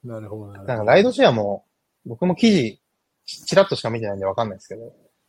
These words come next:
Speaker 2: なんかライドシェア解禁するかもとか言ってましたけど、なんか全く意味のなさそうなライドシェアでしたね。見ました？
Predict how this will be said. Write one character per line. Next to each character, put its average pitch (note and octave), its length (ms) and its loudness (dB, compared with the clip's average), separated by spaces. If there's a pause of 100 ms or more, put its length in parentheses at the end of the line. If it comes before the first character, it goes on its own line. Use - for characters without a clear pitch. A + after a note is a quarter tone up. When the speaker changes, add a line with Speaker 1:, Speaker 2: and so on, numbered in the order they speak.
(440)
Speaker 2:
な B2 60 -10
ん G#2+ 40 -8
か A2 60 -2
ラ C#3+ 100 8
イ G#3+ 40 8
ド B3+ 80 6
シ C#4 80 4
ェ A3 40 10
ア C#3+ 100 6
解 F3 220 4
禁 G3+ 180 2
す - 120 -2
る A3 100 2
か D#3+ 80 6
も A2+ 100 2
と G2+ 80 -4
か G2+ 60 -6
言 G2+ 80 -8
っ - 20 -20
て A#2 80 -6
ま B2 80 -2
し - 60 -12
た - 80 -8
け G2+ 80 -10
ど、 G2 140 -8
な C#3+ 100 -2
ん C#3 40 -8
か G#2+ 260 -4
全 B2 120 -2
く G3+ 260 -2
意 A#3 80 4
味 A#3 80 6
の C3 100 4
な A#2 100 -2
さ D3+ 120 -4
そ D#3 120 2
う B2+ 40 4
な G#2 80 -2
ラ G#2+ 120 -2
イ A2 40 -2
ド A2+ 80 -4
シ B2+ 100 -2
ェ G#2+ 40 -2
ア - 20 -8
で F#2+ 120 -14
し - 40 -18
た A2+ 80 -14
ね。 A2 180 -18
見 C3 100 -6
ま E3 80 -2
し - 80 -10
た？ - 120 -18